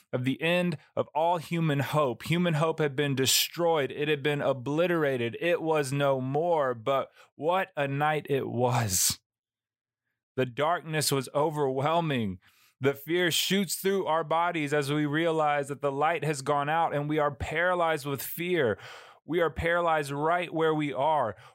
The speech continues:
What are we to do now? What hope do we have? The powers of sin and death, evil has won. The monsters have come out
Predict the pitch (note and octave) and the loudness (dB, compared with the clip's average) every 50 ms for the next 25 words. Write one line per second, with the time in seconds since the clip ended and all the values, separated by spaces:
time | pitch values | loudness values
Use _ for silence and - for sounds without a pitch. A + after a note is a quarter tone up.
0 | _ - B2 C#3+ E3 F3 F#3 F3 F#3 F3+ F3 E3 D#3+ E3 E3 D#3 - D#3+ D3+ C3+ | _ -4 -2 0 0 0 0 0 0 0 0 0 0 0 -2 0 0 -2 -2 0
1 | C#3+ D3 D3 C#3 C#3 C#3 D#3 D#3 C#3 A2+ G#2+ A#2 D3+ F3 C#3+ - - - - F3 | 0 0 0 0 0 0 0 2 0 0 0 0 0 0 0 -2 -4 -2 0 0
2 | F#3 F#3+ - - D3 B2+ D3+ D#3+ D#3 D3+ D3+ C#3+ B2+ - D#3 D#3+ E3+ E3+ D3+ C3 | 0 0 -2 -8 -6 -2 -2 0 0 0 0 0 -2 -2 -2 -2 0 2 2 0
3 | B2 A#2+ C3+ C#3 - - D#3+ D#3+ F3 F3+ F3 E3 D#3 D#3+ C#3+ - - F3 F3 F3 | 0 0 -4 -4 -2 -2 -2 0 2 0 0 0 -2 -4 -4 -2 -2 -2 0 0
4 | E3 D#3 C#3+ D3 C3+ C3+ D#3+ E3+ E3 C#3+ - - - - - - E3+ F#3 F#3+ E3+ | 0 -2 -2 -2 -2 0 0 0 0 0 -2 -6 -12 -14 -4 0 0 2 2 2
5 | E3 F3 D#3+ D3 C3+ D#3+ D#3+ D3+ C#3 C3+ C#3 C#3+ D#3+ F3 F3 E3 D3+ D3+ D3 D3 | 0 0 0 0 0 0 0 0 -2 -4 -4 -2 0 0 0 0 0 -2 -4 -4
6 | D3+ D3+ D#3+ E3 F#3 G3 - - G#3 G3 F3+ - - D#3+ C#3 - - - D#3 D3+ | -2 -2 0 0 0 -2 -2 -2 -2 -2 0 0 -2 -4 -4 -4 -4 -4 -2 0
7 | D3+ D#3 F3 F#3 F3 C#3 | 0 0 2 0 0 -2